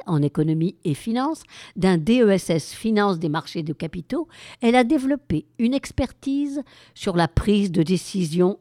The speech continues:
en environnement complexe et intervient dans les entreprises auprès des managers et des dirigeants. Moi, je lui conseille d'aller aussi auprès des dirigeants des universités, des lycées, de,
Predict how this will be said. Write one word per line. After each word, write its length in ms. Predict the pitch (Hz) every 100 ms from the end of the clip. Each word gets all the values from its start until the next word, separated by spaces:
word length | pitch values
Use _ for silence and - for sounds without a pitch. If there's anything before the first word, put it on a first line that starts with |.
| -
en 160 | 175
environnement 640 | 190 185 180 180 175 165 165
complexe 720 | - 254 262 196 165 - - _ - -
et 100 | 226
intervient 580 | 277 311 220 160 151 214 - - _
dans 160 | 180 277
les 180 | 254 208
entreprises 800 | 185 - 143 - 175 180 196 226 - _
auprès 320 | 196 - 226
des 120 | 196 170
managers 440 | 156 160 143 208
et 60 | 175
des 120 | 165
dirigeants. 480 | 160 165 156 143 143 - - -
Moi, 120 | 175
je 80 | 156
lui 80 |
conseille 380 | - 160 - 220
d'aller 280 | 160 151 147
aussi 400 | 160 - 285 262 - - -
auprès 340 | 165 - 226
des 120 | 180
dirigeants 560 | 156 165 170 165 196 233
des 240 | 175 143
universités, 800 | 147 139 139 156 - 294 - 180 160
des 140 | 151
lycées, 680 | 147 214 220 - 185 180 175
de, 200 | 123